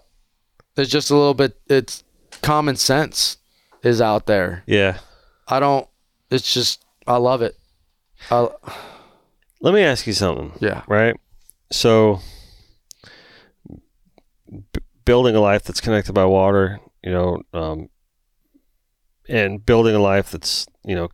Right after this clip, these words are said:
Speaker 2: connected through hunting and, and the outdoors, and as they say, clean, easy living, right? So to speak. You know, what does that do for you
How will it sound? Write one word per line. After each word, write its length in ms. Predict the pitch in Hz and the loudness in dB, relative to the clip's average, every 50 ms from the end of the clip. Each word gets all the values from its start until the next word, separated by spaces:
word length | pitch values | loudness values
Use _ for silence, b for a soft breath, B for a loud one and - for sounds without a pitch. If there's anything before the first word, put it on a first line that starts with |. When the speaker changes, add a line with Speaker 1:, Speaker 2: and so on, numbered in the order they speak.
| _ | _
Speaker 2:
connected 420 | - - 104 104 104 - - 98 - | -8 -4 -2 -2 -2 -4 -6 -6 -4
through 160 | 107 98 92 | -2 -2 0
hunting 580 | - 117 104 76 - - 101 98 101 101 95 b b b b b b b b b b b b - - | 0 0 0 0 0 -2 -2 -2 -4 -6 -8 b b b b b b b b b b b b -14 -8
and, 560 | - 87 87 85 85 82 80 80 78 76 - - - - - _ _ _ _ _ _ - | -6 -4 -2 -2 -2 -4 -4 -6 -8 -12 -14 -20 -20 -20 -20 _ _ _ _ _ _ -6
and 240 | 90 87 85 80 - - _ _ _ _ _ _ _ _ _ - | -4 -4 -4 -6 -10 -14 _ _ _ _ _ _ _ _ _ -4
the 160 | 107 104 104 | -2 -2 0
outdoors, 880 | 101 104 - - - 107 101 101 101 101 98 98 98 95 92 - - B B B B B B B B B B B B B B B _ | 0 -2 -2 -2 0 2 2 4 4 4 4 4 2 2 0 -4 -10 B B B B B B B B B B B B B B B _
and 100 | - 90 90 | -6 -4 -2
as 140 | 90 90 87 | -2 -2 -2
they 100 | 95 92 | -4 -4
say, 220 | - - 104 98 | -2 -2 -2 -2
clean, 300 | 92 - - 104 104 101 98 | -2 -2 -2 0 0 2 0
easy 220 | 101 98 90 92 92 | 0 0 0 0 0
living, 420 | 95 98 95 92 92 92 92 95 95 b b b b b _ _ | 2 2 2 2 0 -2 -4 -6 -12 b b b b b _ _
right? 260 | - 104 101 98 98 - _ _ _ _ - - - _ - | -4 -2 0 0 0 -2 _ _ _ _ -20 -20 -20 _ -12
So 240 | - - 107 104 104 | -6 -2 0 0 0
to 60 | 95 | 0
speak. 340 | - - 110 107 104 - _ _ _ _ _ _ b b b b b b b b b b b b b b b b b _ _ _ - - - _ _ _ _ - | -2 -4 -4 -4 -4 -4 _ _ _ _ _ _ b b b b b b b b b b b b b b b b b _ _ _ -20 -20 -20 _ _ _ _ -4
You 60 | 104 | -2
know, 180 | 101 98 - - _ _ _ _ _ _ _ _ _ _ _ _ _ _ B B B B B B B B _ _ | -2 -2 -2 -4 _ _ _ _ _ _ _ _ _ _ _ _ _ _ B B B B B B B B _ _
what 120 | - 170 | -8 -6
does 100 | 196 220 | -4 -2
that 180 | - 208 170 - - - - - _ _ _ _ _ | 0 0 0 -2 -4 -10 -20 -20 _ _ _ _ _
do 180 | - 104 95 92 | -4 -2 -2 -2
for 160 | 82 - - | -2 -4 -6
you 320 | 85 80 78 78 76 76 | -8 -8 -8 -8 -8 -10